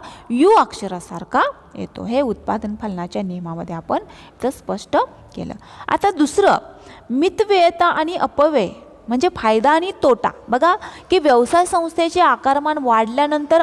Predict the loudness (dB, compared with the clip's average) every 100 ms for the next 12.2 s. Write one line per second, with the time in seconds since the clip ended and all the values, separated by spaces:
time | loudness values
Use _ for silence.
0 | 2 -2 0 0 2 2 0 -4 -6 -4
1 | -2 -2 0 0 0 0 -2 0 0 0
2 | -2 -2 -2 0 0 2 0 0 -2 0
3 | 2 2 2 2 2 -4 -20 -16 -6 2
4 | 4 2 2 2 2 -4 0 0 2 2
5 | 2 2 -4 -6 -14 -16 -20 _ -20 -20
6 | -8 -2 2 4 2 -2 -14 -10 -2 -2
7 | 4 4 4 2 0 0 0 0 -2 -2
8 | -2 0 2 0 0 -2 0 0 -2 -2
9 | 2 2 2 0 -2 -2 0 -2 0 -2
10 | 0 0 0 0 0 -2 -4 -12 -20 -18
11 | -18 -8 2 4 4 0 0 0 2 -2
12 | -4